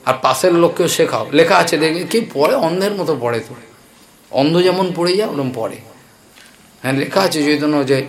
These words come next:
"তুমি এমনভাবে কাজ করো, পরিষ্কার করো, তোমার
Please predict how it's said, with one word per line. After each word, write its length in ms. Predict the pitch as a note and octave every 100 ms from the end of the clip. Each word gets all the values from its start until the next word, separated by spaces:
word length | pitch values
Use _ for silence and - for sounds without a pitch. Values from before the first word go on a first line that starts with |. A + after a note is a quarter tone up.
| -
"তুমি 220 | C3+ C3+ C#3+
এমনভাবে 480 | C3 D3 D3 D3+
কাজ 240 | D3 C#3+ -
করো, 400 | D#3+ C3 B2+ - - - - -
পরিষ্কার 360 | B2+ - D3
করো, 340 | - A#2+ C#3 D4+ - - - - -
তোমার 180 | B2+